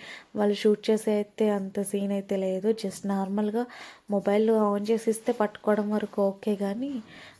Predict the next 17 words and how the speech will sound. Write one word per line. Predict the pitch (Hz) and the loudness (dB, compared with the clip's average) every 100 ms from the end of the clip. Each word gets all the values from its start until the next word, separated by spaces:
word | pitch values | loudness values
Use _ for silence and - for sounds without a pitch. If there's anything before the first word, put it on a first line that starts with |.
| - | 2
వాళ్ళకి | 214 208 214 | 4 6 4
ఎక్కడ | 202 208 214 | 2 0 2
క్యాప్ | 208 202 - _ - | 2 0 -2 _ -2
చేయాలి, | 208 208 202 202 202 | 2 4 2 2 2
ఎక్కడ | 202 214 202 | 0 -2 0
ఇది | 208 208 202 | 0 -2 -2
చేయాలో | 208 202 202 | 0 0 -2
తెలియదు | 202 202 185 196 | -2 -2 -2 -2
వాళ్ళకి. | 190 185 180 170 - 294 - - - - | -4 -4 -6 -8 -4 -4 -4 -10 -12 -4
ఇంక | 214 220 | 0 6
ఈరోజు | 220 214 220 | 6 6 6
ఎలాగో | 214 208 202 | 4 4 0
మా | 220 | -2
తమ్ముడు | 220 202 190 202 | -2 -4 -2 -2
ఉన్నాడు, | 202 196 196 196 | -2 -2 -2 -4
చిన్న | 196 185 190 | -6 -10 -6
తమ్ముడు, | 190 185 190 262 | -8 -6 -6 -6